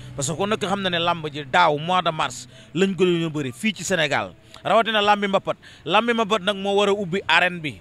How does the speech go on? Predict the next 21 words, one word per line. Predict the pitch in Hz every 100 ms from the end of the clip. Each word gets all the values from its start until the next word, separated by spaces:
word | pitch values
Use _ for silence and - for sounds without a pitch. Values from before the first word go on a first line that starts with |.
| -
moo | 151 185
war | 190
a |
ubbi | 196 180
làmb | 180 175 160
ji | 165
bokk | 160 - - - -
ak | 196
kan, | - 190 233 - - -
Jax. | 196 - - - - - -
Tey | 226
nag | 226 254 - -
moo | 143 185 220
tax | 202 - - 117
ñu | 165 196
ñëw | 196 135
fi | 190
nga | 202
xam | 165 180
ne | 170
nii | 165 226